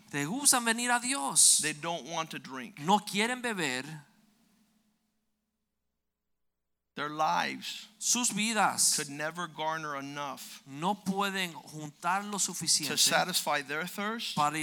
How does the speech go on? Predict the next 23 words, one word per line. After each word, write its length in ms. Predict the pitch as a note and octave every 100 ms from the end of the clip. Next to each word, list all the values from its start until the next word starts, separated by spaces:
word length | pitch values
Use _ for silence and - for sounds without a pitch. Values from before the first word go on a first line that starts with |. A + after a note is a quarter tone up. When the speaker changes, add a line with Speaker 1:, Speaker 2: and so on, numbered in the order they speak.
| D3+
Speaker 1:
saciar 640 | - - C#3 - D#3+ F3 E3+
su 240 | - G3+
sed 400 | G#3+ G#3+ A#3+ C#4+ - - -
Speaker 2:
or 120 | C#3
the 80 | C3+
thirst 520 | - D#3 D#3 D3 - -
of 180 | C#3+ C3
those 380 | C#3+ C#3+ C#3 -
that 160 | C3
are 100 | B2+
in 140 | C#3 C#3+
their 120 | B2+
Speaker 1:
O 120 | C3+
la 120 | D3 D3
Speaker 2:
lives. 100 | -
Speaker 1:
sed 240 | E3+ F3+ -
de 140 | D#3 -
aquellos 420 | C#3 - D#3+ E3+
que 260 | E3 D#3+ D3+
están 340 | C#3+ C#3 D3 D3
en 60 |
su 200 | D3 D3+
vida. 340 | D3+ G3+ C#3